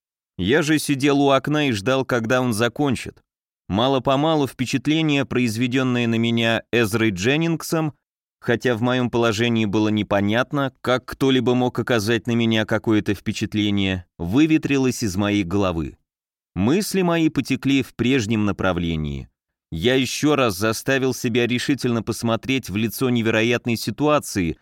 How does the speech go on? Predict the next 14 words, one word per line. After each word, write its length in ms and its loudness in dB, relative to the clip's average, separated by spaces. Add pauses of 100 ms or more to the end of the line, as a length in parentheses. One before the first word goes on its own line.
(120)
в 140 -18
которой 400 2
оказался. 760 -2 (500)
Еще 600 0
раз, 180 0
собравшись 640 -2
силами, 580 2 (260)
наметил 560 0
в 100 -2
уме 260 2
план 320 0
действий 460 -2
на 140 0
будущее. 760 -4